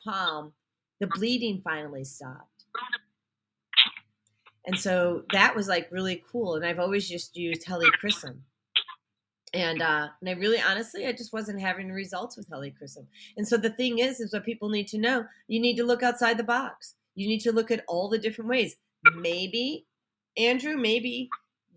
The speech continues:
your body doesn't respond to helichrysum. Maybe it just doesn't like it. Maybe it aggravates it. So we had to look at what else can you use. Rose essential oil and, and yarrow palm stops the blood flow.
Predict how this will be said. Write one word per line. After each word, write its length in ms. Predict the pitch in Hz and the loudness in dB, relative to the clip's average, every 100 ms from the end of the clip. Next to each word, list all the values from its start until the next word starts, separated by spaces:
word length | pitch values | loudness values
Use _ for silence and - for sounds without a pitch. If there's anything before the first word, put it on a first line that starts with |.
| 175 | 4
your 200 | 220 269 | 8 8
body 320 | 247 220 226 | 6 4 4
doesn't 280 | 233 240 247 | 4 4 2
respond 520 | 247 254 - 233 247 | 0 -2 2 2 2
to 60 | 254 | 2
helichrysum. 720 | 254 269 269 277 330 269 180 | 4 2 0 -2 -2 -4 -2
Maybe 240 | 170 233 | 0 2
it 120 | 233 | 2
just 180 | 240 247 | 0 0
doesn't 340 | 240 233 269 | 0 0 -2
like 300 | 247 233 349 | 0 0 0
it. 100 | 233 | -6
Maybe 280 | 170 170 220 | -4 -2 0
it 100 | 220 - | 0 2
aggravates 640 | 202 269 349 254 185 - - | 2 2 -2 -4 -4 -4 -14
it. 220 | 151 - _ _ _ _ _ | -16 -16 _ _ _ _ _
So 160 | - 233 | 2 6
we 100 | 247 | 8
had 160 | 247 | 6
to 60 | 254 | 4
look 260 | 240 269 269 | 0 -2 0
at 180 | 247 | -4
what 140 | 220 254 | 0 0
else 160 | 254 | 0
can 220 | 262 269 254 | -4 -4 -2
you 100 | 262 | -2
use. 500 | 247 349 466 - - - - - - - _ _ _ _ _ _ | -4 -2 -4 -4 2 2 2 -18 -16 -20 _ _ _ _ _ _
Rose 320 | - 214 240 262 | -4 2 2 2
essential 440 | 262 262 254 269 | -4 -2 -2 -6
oil 300 | 208 220 247 | -4 0 0
and, 200 | 262 247 240 | 0 -2 -4
and 240 | 214 214 196 | -4 -4 -2
yarrow 320 | 170 196 226 | -2 -2 -4
palm 240 | 240 - 190 _ _ _ _ _ _ _ _ _ _ _ | -8 -12 -14 _ _ _ _ _ _ _ _ _ _ _
stops 380 | - 190 190 - | -6 -2 -2 -2
the 80 | 202 | -8
blood 240 | 220 226 | -6 -8
flow. 260 | - 139 | -10 -18